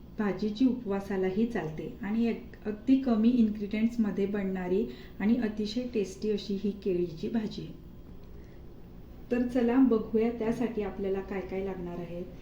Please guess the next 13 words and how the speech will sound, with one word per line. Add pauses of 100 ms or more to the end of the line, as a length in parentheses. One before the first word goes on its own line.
(320)
कच्ची
केळी, (720)
जिरं, (520)
लाल
तिखट. (520)
लाल
तिखट (100)
तुम्ही
तुमच्या
चवीप्रमाणे
घेऊ
शकता. (440)
मीठ,